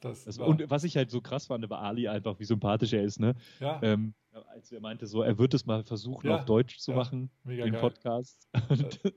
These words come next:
Speaker 1: Also man hat fa-, kaum gemerkt, dass er <laughs> nicht Deutsch spricht. Also,
Speaker 2: Es
Speaker 1: also
Speaker 2: war
Speaker 1: dass er
Speaker 2: super.
Speaker 1: nicht so gut, also dass er, Gott, oh Gott, dass er nicht Deutsch spricht, also dass er nicht, dass er nicht, äh,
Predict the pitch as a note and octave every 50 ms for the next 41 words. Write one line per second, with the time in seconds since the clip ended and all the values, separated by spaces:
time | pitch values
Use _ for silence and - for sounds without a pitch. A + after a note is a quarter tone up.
0 | C#3+ - C#3+ C3 B2 B2+ B2+ B2+ C3 C3 - - - - - - D#3 F#3+ A3 G#3+
1 | F#3 D#3+ E3+ F3 F3 - E3+ D3 - - G3+ E3 C3+ F#3+ F#3 C3 C3+ C#4 - -
2 | G#3 G3+ G3+ G3 - - B2 A2+ - - - - D#3 D3 C#3 C3+ C3+ A#2+ A#2+ C3
3 | C3 C3 C3+ B2 C#3+ D3+ D3 C3 G2+ F#2 F#2+ C#3+ F3 G3 F#3 F3+ D#3+ D3+ - -
4 | - - - - - C#3 B2 C3+ C3+ B2+ C3 B2 A#2 - - - - - C3 A#2+
5 | A#2+ A2 G#2+ F#2+ - - G2 F#2+ A#2 A#2+ - - B2+ C3 C3 C3+ - - B2 A#2
6 | B2+ - C3+ B2+ C3+ C#3+ C3+ C3 C3+ C3+ C3+ - - - - _ - - - _
7 | _ _ _ _ _ _ _ _ _ _ _ - B2+ A2 B2+ C3 B2+ C3 C3 C3
8 | - - - C3 A#2+ A2 G#2+ G#2 G#2+ G#2